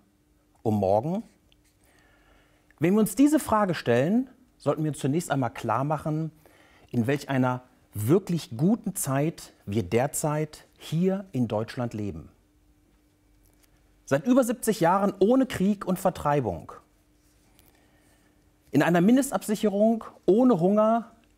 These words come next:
im Sozialstaat Deutschland. Und im Gegensatz zu großen, großen Teilen der Weltbevölkerung haben wir hier in Deutschland Zugang zu sauberem Wasser und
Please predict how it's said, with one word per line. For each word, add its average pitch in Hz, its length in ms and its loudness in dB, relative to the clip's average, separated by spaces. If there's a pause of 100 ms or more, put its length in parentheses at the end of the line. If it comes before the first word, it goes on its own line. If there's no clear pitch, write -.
(160)
im 151 100 2
Sozialstaat 160 840 -4
Deutschland. 98 640 -4 (1500)
Und 135 100 2
im 139 140 2
Gegensatz 190 680 0 (160)
zu - 220 0
großen, 202 460 2
großen 185 320 0
Teilen 165 260 -2
der 151 100 0
Weltbevölkerung 139 880 -4 (460)
haben 143 300 -2
wir 143 120 0
hier 190 440 -2
in 135 120 -2
Deutschland 160 840 -4 (360)
Zugang 208 560 0
zu - 160 -4
sauberem 139 480 0
Wasser 180 540 -4 (600)
und 156 300 -2